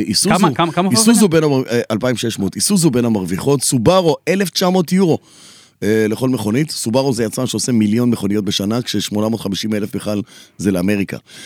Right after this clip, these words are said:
Speaker 2: קיה
Speaker 1: אז
Speaker 2: ויונ-, ויונדאי?
Speaker 1: יונדאי, קיה ביחד נמצאות כאן
Speaker 2: כן.
Speaker 1: ברשימה, אלף שמונה מאות יורו למכונית.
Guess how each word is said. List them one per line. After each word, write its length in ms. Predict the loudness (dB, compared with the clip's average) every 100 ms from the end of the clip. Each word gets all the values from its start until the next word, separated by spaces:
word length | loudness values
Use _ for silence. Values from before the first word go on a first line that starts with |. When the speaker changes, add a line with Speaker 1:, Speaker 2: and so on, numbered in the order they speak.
| -16
Speaker 2:
קיה 300 | -2 2 2
Speaker 1:
אז 120 | 2
Speaker 2:
ויונ-, 340 | 0 2 0 -4
ויונדאי? 540 | -6 -2 0 0 -2 -6 -14 _ _ _ _ _ _ _ 0
Speaker 1:
יונדאי, 260 | 2 4 2
קיה 200 | 2 2
ביחד 420 | 2 2 0 -4
נמצאות 380 | -4 -4 -6 0
כאן 120 | 0
Speaker 2:
כן. 60 | 0
Speaker 1:
ברשימה, 440 | -2 0 2 2 -2 -10 -20 _
אלף 180 | -2 0
שמונה 360 | -2 2 2 2
מאות 200 | 0 0
יורו 320 | 0 0 -2 -6 _ -8
למכונית. 680 | -6 -6 -6 -4 -6 -8